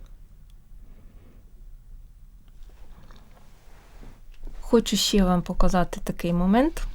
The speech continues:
Е, вирішила на цю прикрасу поставити силіконовий шнур червоного кольору. Вирішила червоний поставити, так як тут дуже багато чорного,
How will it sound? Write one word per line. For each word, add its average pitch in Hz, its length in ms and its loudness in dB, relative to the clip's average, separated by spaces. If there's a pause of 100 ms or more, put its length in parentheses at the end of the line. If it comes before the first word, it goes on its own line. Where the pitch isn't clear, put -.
(280)
Е, 190 160 -4
вирішила 190 600 6
на 175 140 6
цю 185 200 -2
прикрасу 170 680 -2
поставити 185 720 0 (400)
силіконовий 175 760 4
шнур 165 640 4 (100)
червоного 180 680 4
кольору. 175 580 2 (440)
Вирішила 208 480 8
червоний 240 480 6
поставити, 214 560 4
так - 240 -2
як 185 100 -4
тут 180 220 -2
дуже 180 240 2
багато 170 520 0
чорного, 196 800 2